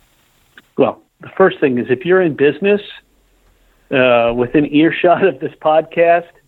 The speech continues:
uh, if you're a vape shop owner, you need to be part of the state association that is trying to defend your, uh, industry, to protect your ability and right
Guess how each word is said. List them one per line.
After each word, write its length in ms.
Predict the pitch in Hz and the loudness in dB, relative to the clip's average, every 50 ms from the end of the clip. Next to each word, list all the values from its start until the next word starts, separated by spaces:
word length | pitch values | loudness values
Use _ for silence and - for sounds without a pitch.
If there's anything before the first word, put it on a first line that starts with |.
| _ _ _ _ _ _ _ _ - | _ _ _ _ _ _ _ _ -2
uh, 220 | 131 127 123 120 117 | 0 2 2 2 0
if 60 | - 143 | -2 -2
you're 160 | 156 160 143 | 0 0 0
a 60 | 120 | 0
vape 280 | 107 139 139 156 156 - | 0 -2 -2 -2 -2 -2
shop 340 | - 185 170 165 165 - | 0 2 2 2 2 0
owner, 520 | 170 165 165 165 165 165 175 175 170 170 - _ - - - - _ _ _ | 0 0 0 0 -2 -2 -4 -4 -6 -6 -10 _ -20 -20 -20 -20 _ _ _
you 180 | - 151 151 151 | 2 4 4 6
need 240 | 151 156 147 151 - | 6 6 4 2 2
to 460 | - 139 127 127 123 120 120 117 117 - _ _ _ | 2 4 6 6 6 4 4 0 -4 -12 _ _ _
be 120 | - 147 139 | 0 0 0
part 480 | 139 - - 160 151 147 143 135 135 - | 0 0 0 2 2 2 2 0 -2 0
of 300 | 135 127 127 127 123 127 | 2 2 2 0 -2 -6
the 80 | - - | -12 -6
state 220 | - 160 143 131 | 0 0 2 2
association 960 | 131 131 - - 131 131 123 - - 131 120 120 123 113 - - 107 101 - - - - - - - - - | 0 -2 -2 -2 0 0 -2 -2 -2 0 0 2 0 0 -2 -2 -4 -4 -4 -6 -10 -12 -10 -10 -12 -6 -2
that 160 | - 120 113 | 0 0 0
is 80 | 113 - | 0 -2
trying 340 | - - 127 117 117 120 120 - | -2 0 0 0 0 -2 -4 -2
to 240 | - 120 110 110 117 131 | 0 0 2 2 0 -2
defend 880 | - - 120 - - - - 131 127 123 120 123 117 117 110 - - - _ _ | -4 -6 -6 -6 -4 -2 0 0 2 2 2 2 0 -2 -4 -8 -12 -18 _ _
your, 580 | - 131 123 113 110 110 113 113 113 107 98 - - _ _ _ _ _ _ _ _ _ _ _ - - - - | -2 0 2 4 4 4 4 4 2 0 -2 -4 -12 _ _ _ _ _ _ _ _ _ _ _ -20 -10 -6 -6
uh, 400 | - - 120 120 113 107 110 - - | -4 -2 0 0 0 0 -2 -2 0
industry, 560 | 135 123 120 113 - - - - - - - _ - - - - - - | 2 2 2 0 -2 -6 -10 -12 -12 -12 -16 _ -20 -20 -20 -18 -6 -4
to 100 | - 135 | -4 -4
protect 580 | 139 135 120 - - - 165 143 135 - - | -2 -4 -8 -6 -4 -2 -2 -2 -2 -4 -8
your 180 | 135 131 127 120 | -6 -4 -4 -4
ability 580 | 104 - - 139 139 135 135 139 131 135 127 123 | -4 -2 0 0 0 0 0 -2 -4 -4 -4 -6
and 180 | 117 113 113 | -6 -4 -2
right 320 | 113 113 110 110 113 - | 0 0 0 -2 -4 -8